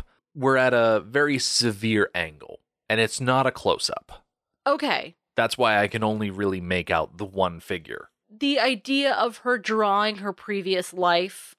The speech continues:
Speaker 2: on things is not really in the book, or it's just not in the book right in that specific place?
Speaker 1: Well, it's,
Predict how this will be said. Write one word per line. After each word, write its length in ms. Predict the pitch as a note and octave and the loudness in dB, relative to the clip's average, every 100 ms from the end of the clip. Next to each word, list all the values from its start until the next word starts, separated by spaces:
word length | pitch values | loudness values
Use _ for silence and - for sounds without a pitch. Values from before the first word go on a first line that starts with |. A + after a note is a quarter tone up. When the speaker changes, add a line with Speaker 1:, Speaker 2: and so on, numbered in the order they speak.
| - | -2
Speaker 2:
on 260 | G3 G3 | 0 0
things 460 | F#3 G#3+ G#3 G#3+ G#3+ | 0 0 0 -2 -6
is 220 | E3 G3+ | -2 0
not 220 | G3+ F3+ | 2 2
really 260 | E3+ F#3 F#3 | 2 0 2
in 120 | F#3+ | 0
the 60 | B3 | 0
book, 460 | F4 A4 - - _ _ _ _ | 2 0 -2 -18 _ _ _ _
or 760 | - A#3+ A3 G#3+ G#3 G3 F#3+ F#3 | 0 4 4 6 4 2 0 -2
it's 140 | G3+ - | -2 -4
just 140 | G3 | 0
not 80 | G#3+ | 0
in 60 | |
the 60 | F#3 | 2
book 200 | F#3+ F3+ | 0 2
right 240 | F3 - - | 2 0 -4
in 140 | F3+ | -6
that 220 | E3+ - | -4 -6
specific 460 | - F3 - - - | -10 -18 -16 -14 -12
place? 400 | - - - - | -10 -10 -10 2
Speaker 1:
Well, 160 | A#2 A2+ | 4 4
it's, 420 | F#3+ - - - | 2 -6 -10 -12